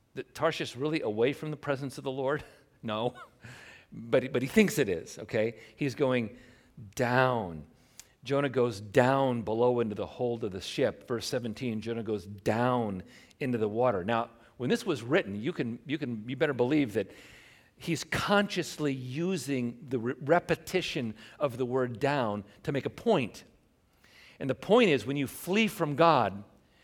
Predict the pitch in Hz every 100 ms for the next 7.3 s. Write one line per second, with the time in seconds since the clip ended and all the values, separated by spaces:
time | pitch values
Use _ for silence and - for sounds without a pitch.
0 | _ _ - 160 160 165 160 160 160 139
1 | 151 131 113 123 156 185 170 143 123 -
2 | 143 120 123 117 101 156 170 165 156 135
3 | - 151 139 - 71 - _ _ _ _
4 | _ 147 117 127 - - 175 160 131 123
5 | 160 160 - 139 127 - - - 147 123
6 | 117 101 165 113 - - _ _ - -
7 | 139 123 98